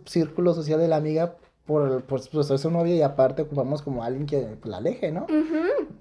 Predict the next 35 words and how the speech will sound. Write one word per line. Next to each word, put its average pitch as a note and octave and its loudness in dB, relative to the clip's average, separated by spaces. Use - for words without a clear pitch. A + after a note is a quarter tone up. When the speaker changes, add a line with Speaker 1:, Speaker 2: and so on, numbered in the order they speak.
Speaker 2:
Necesitamos C#4+ -2
a E4 0
alguien F4+ -2
que G4+ -4
la F4 0
mantuviese A#3 -2
ocupada B3+ -2
en D#4 -6
el G#3+ -2
día, C#4 -6
que B3 2
estuviera E4 2
Speaker 1:
Sí. A4+ 0
Speaker 2:
fuera A#4 4
de E4+ -2
su B3+ -8
casa, C4+ -8
pues. G#3+ -10
Pero B3 0
bueno. A#3+ 0
Y B3 0
ya D#4+ -2
le F#4 -4
dije E4+ -8
a D#4 -6
mi D#4 -4
amigo C4+ -6
así C#4 -8
como C#4 -6
de, B3 -2
"No, D#4 -6
pues, G4+ -4
¿sabes F#4 -4
qué? G4+ -2
Mejor F4 -6